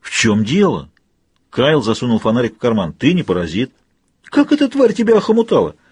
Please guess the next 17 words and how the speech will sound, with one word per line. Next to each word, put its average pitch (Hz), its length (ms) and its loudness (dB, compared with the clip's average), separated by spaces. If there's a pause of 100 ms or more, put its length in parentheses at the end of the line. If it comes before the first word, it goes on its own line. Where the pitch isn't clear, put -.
(800)
«Успокойся 90 720 -6 (280)
и 95 120 -8
дай 170 180 0
нам 104 140 -4
все 120 180 -6
объяснить». 98 460 -8 (1200)
«Нет». 101 600 -2 (460)
Возглас 104 520 -2
несогласия 101 560 -4
шел 101 240 -2
не 101 80 0
от 104 180 -4
Кайла, 135 460 -4 (1300)
а 90 100 -2
из-за 95 260 0
его 107 160 2
спины. 110 540 -6